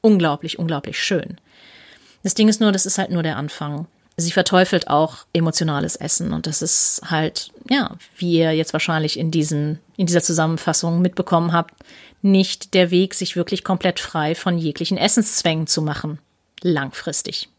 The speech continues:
gesehen. Aber das Originalbuch Intuitiv Essen, insbesondere in der vierten Auflage,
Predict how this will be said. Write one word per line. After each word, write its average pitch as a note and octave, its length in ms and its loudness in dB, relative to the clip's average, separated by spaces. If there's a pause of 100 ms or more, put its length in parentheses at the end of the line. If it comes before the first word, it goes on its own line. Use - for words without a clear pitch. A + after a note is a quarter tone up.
(100)
gesehen. - 420 -10 (360)
Aber C4+ 520 4 (380)
das F#3 180 2
Originalbuch F#3 1080 4
Intuitiv F#3+ 680 0
Essen, G#3+ 400 2
insbesondere F3 640 2
in D#3 100 2
der D3+ 100 0
vierten F#3 420 0
Auflage, D#3 800 2